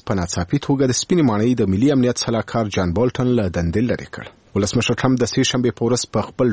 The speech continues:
ټویټر ولیکل، "تېره شپه مې جان بولټن ته خبر ورکړ چې په سپینه ماڼۍ کې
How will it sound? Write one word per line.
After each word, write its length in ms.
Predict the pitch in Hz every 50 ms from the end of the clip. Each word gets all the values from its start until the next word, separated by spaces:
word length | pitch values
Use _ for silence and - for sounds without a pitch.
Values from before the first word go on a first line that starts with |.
| - -
ټویټر 320 | - 139 - 139 131 135
ولیکل، 320 | 139 139 131 - 165 160 - - - - - - - - - _ _
"تېره 200 | - 165 160 156 147
شپه 140 | - - 156
مې 120 | 151 156 143 131
جان 160 | 127 113 107 101 120
بولټن 320 | 123 117 - 117 107 -
ته 80 | 101 -
خبر 260 | 101 87 120 131 147 143
ورکړ 220 | 139 120 - - 127 -
چې 60 | 120 -
په 100 | - -
سپینه 240 | - - 160 156 120 98
ماڼۍ 200 | 92 92 90 87 -
کې 120 | - 127